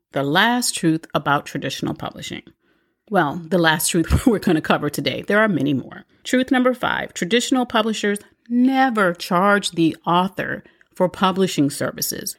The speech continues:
They pay the author for the right to publish their book.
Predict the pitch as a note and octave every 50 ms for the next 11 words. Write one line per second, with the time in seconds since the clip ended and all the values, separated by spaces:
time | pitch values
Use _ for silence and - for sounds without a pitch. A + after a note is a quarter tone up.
0 | _ _ A#3 A3+ A3+ A3+ - - - - A3+ A3 A3 A#3 A#3 A3 F#3 F3 E3 -
1 | - D3+ D#3 D3 D3+ - D3 D#3+ E3 E3+ - - F#3 F3+ G3 F#3+ E3+ D3+ D3 D#3+
2 | - - - E3+ - - E3 - - D#3 D3+ - - D3+ D3+ D#3+ - - - -
3 | - _ - -